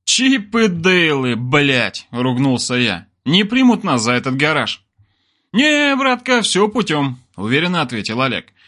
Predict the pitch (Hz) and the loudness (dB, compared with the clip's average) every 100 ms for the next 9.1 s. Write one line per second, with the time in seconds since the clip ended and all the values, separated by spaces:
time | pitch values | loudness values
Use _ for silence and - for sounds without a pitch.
0 | _ - 143 220 226 - 208 214 185 139 | _ -4 0 0 0 0 0 0 0 -2
1 | 165 165 180 233 220 185 160 175 160 143 | -2 0 2 2 2 0 0 2 2 0
2 | 156 107 - - 208 262 247 240 254 202 | -2 -4 -6 -2 2 4 2 2 2 2
3 | - 78 _ _ _ _ _ 110 127 135 | -2 -8 _ _ _ _ _ 0 2 2
4 | 151 131 208 240 208 202 180 139 135 127 | 0 -2 2 4 6 4 4 2 2 0
5 | - 170 107 82 _ - 113 117 123 113 | 0 0 0 -4 _ -8 -2 2 4 2
6 | - 117 127 110 - _ 165 180 190 151 | -2 -4 -4 -6 -10 _ 0 2 2 0
7 | 151 120 127 175 208 190 151 117 92 - | -2 0 2 4 4 4 2 2 -2 -10
8 | - - - - _ _ _ - 165 160 | -20 -20 -20 -20 _ _ _ -2 -2 -2
9 | 160 | -6